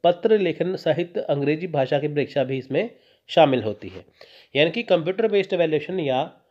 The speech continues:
कंप्यूटर आधारित मूल्यांकन का मतलब क्या है? जब आपको सिर्फ टेस्ट देना है कंप्यूटर के ऊपर या अपना कोई भी पेपर देना है। अब बारी है यहाँ पे कंप्यूटर की सहायता से मूल्यांकन की, कंप्यूटर असिस्ट इवैल्यूएशन। कंप्यूटर सहायता मूल्यांकन का, मूल्यांकन का तात्पर्य है कंप्यूटर के उपयोग से है।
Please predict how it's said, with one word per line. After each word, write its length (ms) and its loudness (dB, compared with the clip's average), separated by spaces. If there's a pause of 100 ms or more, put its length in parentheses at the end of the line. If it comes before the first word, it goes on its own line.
(480)
कंप्यूटर 440 2
आधारित 500 0 (400)
मूल्यांकन 420 0
का 160 0
मतलब 340 -2
क्या 140 0
है? 120 -2
जब 140 2
आपको 360 2
सिर्फ 340 -4
टेस्ट 220 4
देना 220 0
है 140 -2
कंप्यूटर 400 -2
के 60 -4
ऊपर 280 -2
या 80 4
अपना 200 0
कोई 160 0
भी 120 -2
पेपर 440 -4 (220)
देना 240 4
है। 180 -10 (600)
अब 120 6
बारी 220 6
है 120 0
यहाँ 180 2
पे 120 -2
कंप्यूटर 420 -4
की 140 -6
सहायता 380 0
से 160 -6
मूल्यांकन 460 0
की, 160 -8
कंप्यूटर 360 -2
असिस्ट 280 -4
इवैल्यूएशन। 480 -2 (500)
कंप्यूटर 360 2
सहायता 320 2
मूल्यांकन 360 0
का, 460 -2
मूल्यांकन 380 0
का 100 2
तात्पर्य 380 0
है 120 -2
कंप्यूटर 440 -2
के 140 -4
उपयोग 440 0
से 160 -2
है। 160 -8